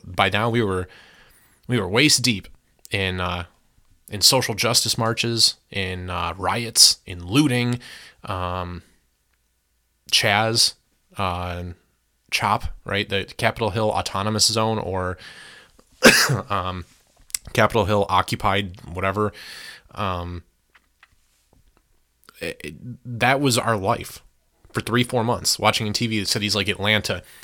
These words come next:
cities in, like, s-, you know, uh, up in Washington, right? Detroit, we had a night where things turned violent with protesters throwing bottles and rocks and things down Woodward with the Detroit Police Department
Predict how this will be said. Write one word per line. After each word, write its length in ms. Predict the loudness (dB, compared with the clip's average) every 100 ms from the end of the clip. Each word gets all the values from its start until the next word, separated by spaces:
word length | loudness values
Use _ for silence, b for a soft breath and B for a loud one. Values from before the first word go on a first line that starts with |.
| B B B
cities 580 | 4 6 4 4 2 2
in, 220 | -2 0
like, 160 | 0 4
s-, 180 | 4
you 220 | 4 0 0
know, 180 | 2 0
uh, 280 | 0 -2 -2
up 180 | -2 -2
in 220 | -2 0
Washington, 640 | 2 4 2 -2 -8 -4
right? 260 | 0 -2 -2 B B
Detroit, 420 | 2 4 2 2
we 120 | 2 2
had 120 | 2
a 60 |
night 280 | 2 0 0
where 180 | -2 -2
things 300 | -2 -2 0
turned 180 | -2 -2
violent 320 | -2 -2 -2
with 160 | -6 -4
protesters 560 | -2 0 0 0 0
throwing 200 | -2 -4
bottles 480 | 0 2 2 0 -6
and 240 | -8 -6
rocks 320 | 0 0 0 -4
and 120 | -2
things 320 | -6 -4 -4
down 320 | -2 -2 -2
Woodward 440 | 0 0 0 -2 -6 B B B
with 320 | -2 0 0 -2
the 100 | -2
Detroit 320 | 2 0 2
Police 240 | 2 2
Department 420 | 2 0 0 -4